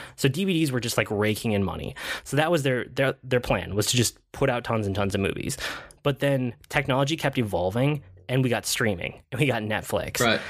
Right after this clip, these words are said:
Speaker 1: And suddenly, like, all of these movies in theaters and D V Ds no longer appealed the same way 'cause we can just stay home and, like, watch a streaming version of a T V show or whatever.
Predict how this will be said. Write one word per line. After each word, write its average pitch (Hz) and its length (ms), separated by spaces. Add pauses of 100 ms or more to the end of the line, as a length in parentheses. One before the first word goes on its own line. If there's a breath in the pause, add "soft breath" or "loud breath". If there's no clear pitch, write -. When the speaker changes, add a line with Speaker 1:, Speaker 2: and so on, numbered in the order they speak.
(220 loud breath)
Speaker 1:
And 127 320
suddenly, 156 500
like, 131 300 (400 soft breath)
all 131 140
of 151 80
these 147 160
movies 123 440
in 110 180 (100)
theaters 120 340
and 117 80
D 113 140
V 113 80
Ds 127 400
no 110 120
longer 117 300
appealed 143 400
the 170 60
same 175 240
way 190 180
'cause - 160
we 123 80
can 143 160
just 131 160
stay 117 160
home 113 400
and, 113 160
like, 110 180
watch 101 220
a 117 60
streaming 107 420
version 135 340
of 113 60
a 104 60
T - 140
V 110 120
show - 400
or 104 140
whatever. 98 420